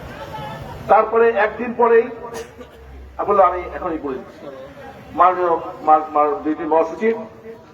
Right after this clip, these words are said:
এই দুই নেতাকে, মিরাজ সাহেব এবং আনোয়ার সাহেবকে, ঢাকার গুলশান বিএনপি কার্যালয়ে ডেকে নিয়ে আমার সামনে দশ মিনিট থেকে বারো মিনিট বলেছে, "মাননীয় চেয়ারম্যান নির্দেশ দিয়েছে,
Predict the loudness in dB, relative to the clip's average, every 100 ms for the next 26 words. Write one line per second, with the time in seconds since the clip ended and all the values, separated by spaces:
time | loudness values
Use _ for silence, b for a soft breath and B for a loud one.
0 | -6 0 0 0 -2 2 2 2 -4 -4
1 | -8 -2 -2 0 0 0 0 -2 -2 0
2 | -2 -2 -6 -6 -16 -18 -18 -18 0 2
3 | 4 2 0 0 0 0 -6 -2 -2 0
4 | 2 2 2 -2 -2 0 2 4 2 0
5 | -10 -16 -16 -8 0 2 2 2 -2 0
6 | -4 -8 -16 -18 -20 -20 -20 -20 -20 -2
7 | 4 4 2 -6 -6 -6 -6 2 4 4
8 | 2 -2 -6 -12 -16 -14 2 6 6 4
9 | 0 0 -8 -12 -18 -6 2 4 6 4
10 | 2 4 2 2 0 0 -2 2 4 4
11 | 2 0 -2 -8 -10 -16